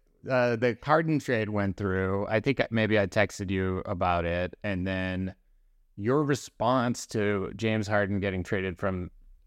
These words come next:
Philly to the Clippers was,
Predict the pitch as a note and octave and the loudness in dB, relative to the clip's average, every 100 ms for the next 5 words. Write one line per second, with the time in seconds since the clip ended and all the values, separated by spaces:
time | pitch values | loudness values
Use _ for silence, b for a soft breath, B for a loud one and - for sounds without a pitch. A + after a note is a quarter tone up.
0 | - - _ _ _ A#2+ B2 B2+ A#2+ A2+ | -20 -20 _ _ _ 4 6 6 4 2
1 | - - - A2 G2 F#2 E2+ - A#2 F#2 | -4 -10 0 2 2 -2 -4 2 2 2
2 | F2 F2 D#2+ - - _ _ - _ _ | -2 -2 -4 -10 -18 _ _ -20 _ _
3 | D2 G2+ G2 F#2 F2+ E2+ E2 - | -4 2 2 2 0 -4 -8 -10